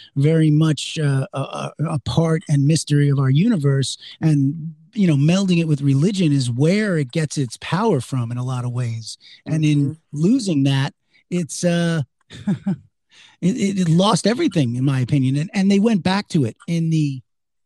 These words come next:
Speaker 1: they went back to it in the, uh, in the series, and that's what's, I, I think, is one of the things that's so great about it.
Speaker 2: Absolutely, because it is very powerful, you know, and I think that, um, it's, yeah, it's a great adaptation.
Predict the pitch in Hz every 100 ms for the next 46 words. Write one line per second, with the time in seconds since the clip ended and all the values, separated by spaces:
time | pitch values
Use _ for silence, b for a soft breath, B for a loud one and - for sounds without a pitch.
0 | _ - 175 180 160 170 190 - 180 156
1 | 151 147 143 135 123 127 151 139 131 117
2 | - 277 226 147 135 143 151 160 - 156
3 | - - 156 - 180 220 180 143 143 160
4 | 156 175 165 175 208 185 208 - 147 110
5 | - _ _ _ _ _ _ _ _ _
6 | _ _ _ _ _ _ - 202 220 208
7 | 262 226 151 - 156 165 170 165 160 143
8 | 147 180 190 - 127 123 _ _ 151 156
9 | 120 131 135 143 165 156 _ 143 135 135
10 | 131 127 135 131 _ 135 - - 175 139
11 | - 139 156 156 131 127 - 135 131 -